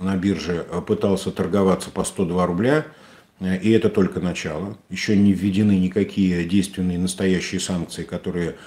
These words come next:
нам обещают со всего мира сегодня с утра. Э,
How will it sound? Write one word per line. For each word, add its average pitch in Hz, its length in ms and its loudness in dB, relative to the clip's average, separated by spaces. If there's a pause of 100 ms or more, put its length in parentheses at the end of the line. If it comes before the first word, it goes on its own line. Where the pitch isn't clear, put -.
(180)
нам 95 220 0
обещают 92 600 0
со 98 120 -6
всего 92 280 -2
мира 85 360 -2 (200)
сегодня 82 400 -6
с - 120 -10
утра. 127 320 -4 (680)
Э, 87 580 -2